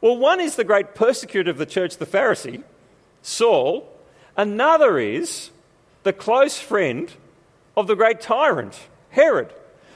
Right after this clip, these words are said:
And both of them are there on their knees praying and fasting to the Lord Jesus Christ.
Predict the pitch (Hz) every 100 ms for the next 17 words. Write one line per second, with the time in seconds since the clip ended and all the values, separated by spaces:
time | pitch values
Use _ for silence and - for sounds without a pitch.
0 | - - 240 214 190 294 330 269 233 208
1 | 175 208 190 208 277 285 240 202 170 151
2 | 180 - - 240 254 175 180 190 180 208
3 | 233 - - 143 127 294 _ _ _ _
4 | _ _ - 196 185 185 196 185 180 160
5 | - 160 113 - - -